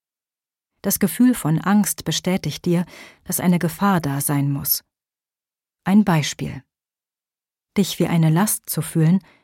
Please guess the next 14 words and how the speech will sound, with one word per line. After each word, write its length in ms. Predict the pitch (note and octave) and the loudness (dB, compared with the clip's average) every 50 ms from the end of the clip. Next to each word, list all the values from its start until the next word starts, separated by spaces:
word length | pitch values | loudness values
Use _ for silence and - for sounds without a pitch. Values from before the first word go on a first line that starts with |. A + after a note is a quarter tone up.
| _ _ _ _ _ | _ _ _ _ _
bedeutet 460 | - G3 E3 F#3 F#3 G#3 - A#3+ - | 0 2 2 2 2 0 0 -4 -2
für 160 | - - G#3 | -2 -2 0
dich, 260 | F#3 G#3+ A3+ - - - | 0 -2 -2 -4 -6 -6
dass 220 | G3+ G3 - - | -6 -6 -4 -2
dies 240 | - G3+ F#3+ - - | -2 -2 -2 -2 -2
auch 240 | - F3+ - - - | -2 -2 -2 0 2
andere 340 | G#3 A3 A3+ G#3+ E3+ E3 | 4 4 4 4 2 2
Menschen 460 | D3+ D3+ D3+ D3 C#3 - - - D#3+ D3 | 2 2 2 0 0 -2 -2 -2 0 2
genauso 400 | F3 F#3 G3 G3+ G#3+ G3 F3 D#3 | 2 2 4 2 2 0 0 -2
empfinden. 720 | D#3 D3+ D3 C#3 - - D3 C#3 - - - D#3 C#3+ - _ _ _ _ _ _ _ _ _ _ _ _ _ _ _ _ _ _ _ _ _ _ _ _ _ _ _ _ _ _ _ _ _ | -2 -4 -4 -6 -4 -4 -6 -6 -6 -6 -8 -10 -10 -12 _ _ _ _ _ _ _ _ _ _ _ _ _ _ _ _ _ _ _ _ _ _ _ _ _ _ _ _ _ _ _ _ _
Übergeneralisierung. 1300 | - A#3 A3 - D#3+ D3+ D#3 D#3 D3+ D3+ C#3+ C#3 D3+ D3 D3 D3+ C#3+ - D#3 D3 C#3 - - D#3 D3 C#3+ - _ _ _ _ _ _ _ _ _ _ _ _ _ _ _ _ _ _ _ _ _ _ _ _ _ _ _ _ _ _ _ - | 6 6 6 6 4 2 2 2 2 2 2 0 0 0 0 0 0 0 -2 -2 -2 -2 -6 -8 -8 -10 -12 _ _ _ _ _ _ _ _ _ _ _ _ _ _ _ _ _ _ _ _ _ _ _ _ _ _ _ _ _ _ _ -6
Du 80 | - | -6
schließt 400 | E3+ - - A3 A3+ A#3+ - - | -4 0 2 2 2 2 0 -2
von 220 | - - E3 D#3 | -2 0 0 0